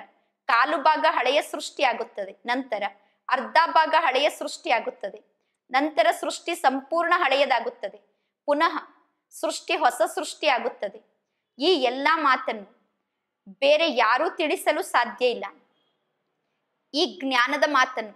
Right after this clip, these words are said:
ಜಗತ್ತಿನಲ್ಲಿ ಒಬ್ಬರು ಇನ್ನೊಬ್ಬರಿಗೆ ತಿಳಿಸಲು ಸಾಧ್ಯ ಇಲ್ಲ. ಈ ರೀತಿ ಜ್ಞಾನದ ಬಗ್ಗೆ ಬೇರೆ ಯಾರೂ ಚರ್ಚೆಯನ್ನು ಮಾಡಲು ಸಾಧ್ಯ ಇಲ್ಲ.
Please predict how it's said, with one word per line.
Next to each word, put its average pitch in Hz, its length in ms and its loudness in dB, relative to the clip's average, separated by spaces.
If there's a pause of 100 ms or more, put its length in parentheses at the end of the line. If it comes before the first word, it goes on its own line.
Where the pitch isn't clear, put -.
ಜಗತ್ತಿನಲ್ಲಿ 269 720 -2
ಒಬ್ಬರು 269 420 2
ಇನ್ನೊಬ್ಬರಿಗೆ 302 520 2
ತಿಳಿಸಲು 294 520 -2
ಸಾಧ್ಯ 233 440 -2
ಇಲ್ಲ. 208 180 -6 (720)
ಈ 285 180 -2
ರೀತಿ 349 280 -2 (120)
ಜ್ಞಾನದ 254 460 -2
ಬಗ್ಗೆ - 240 -8 (120)
ಬೇರೆ 277 340 2
ಯಾರೂ 233 280 2 (100)
ಚರ್ಚೆಯನ್ನು 311 640 -2
ಮಾಡಲು 277 320 0
ಸಾಧ್ಯ 233 460 -4
ಇಲ್ಲ. 208 180 -6